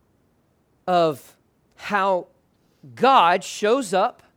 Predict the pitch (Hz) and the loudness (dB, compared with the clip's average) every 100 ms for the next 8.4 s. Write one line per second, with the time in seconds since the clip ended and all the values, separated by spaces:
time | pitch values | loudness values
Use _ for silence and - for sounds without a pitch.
0 | _ _ _ _ _ _ _ 202 - - | _ _ _ _ _ _ _ -6 -6 -6
1 | 208 233 320 269 302 - 311 240 196 170 | 0 2 2 0 -6 -6 -2 0 0 -4
2 | 175 233 _ _ _ 220 214 - 262 - | -8 -10 _ _ _ -6 -4 -2 -2 0
3 | 339 269 202 156 180 220 - - 208 214 | -2 2 2 2 -4 -8 -12 -2 0 2
4 | 226 170 226 302 339 285 226 220 151 240 | 0 -2 -2 0 0 0 2 2 2 4
5 | 277 330 - 277 311 277 330 381 - 220 | 4 4 -4 -2 0 2 2 2 -2 -2
6 | 185 180 214 - - - - 190 185 151 | 0 -2 -6 -14 -20 -10 -2 0 0 2
7 | 208 233 202 165 117 147 180 214 - - | 2 2 -2 -8 -8 -6 -2 -2 -4 -6
8 | 220 214 214 | -6 -6 -8